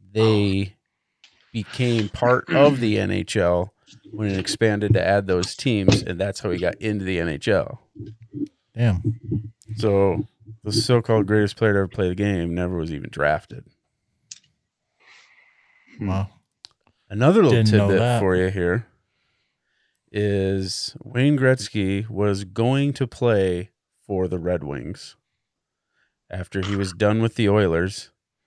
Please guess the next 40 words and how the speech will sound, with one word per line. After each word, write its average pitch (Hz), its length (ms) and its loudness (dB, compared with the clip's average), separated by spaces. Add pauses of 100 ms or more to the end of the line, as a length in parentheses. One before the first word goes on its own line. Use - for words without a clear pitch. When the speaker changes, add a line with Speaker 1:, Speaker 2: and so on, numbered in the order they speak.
(280)
Speaker 1:
It 87 220 -10
was 95 260 -8
down 107 340 2
to 101 200 -4
the 90 100 -4
Kings 147 640 -4 (1080)
and 110 200 -2
the 110 80 0
Red 98 200 2
Wings, 87 480 -6 (500)
and 101 160 -8
he 95 80 -4
told 110 260 0
his 117 160 0
family 104 440 -2
that 90 140 -4
he 92 100 -4
was 92 120 -4
gonna 95 180 -4
play 92 260 -2
for - 140 -10
the 104 80 0
Red 87 200 0
Wings 95 340 -4
'cause 82 440 -6 (420)
Gordie 90 260 -2
Howe 95 200 0
is 95 80 -2
his 95 120 -8
favorite 90 300 -2
player, 85 400 -2 (520)
and 90 100 -8
he 92 60 -2
wanted 85 320 -4
to 92 60 -4
go 85 160 -2
play 82 240 -4
for - 120 -10
that 90 200 -2
team. 73 320 -10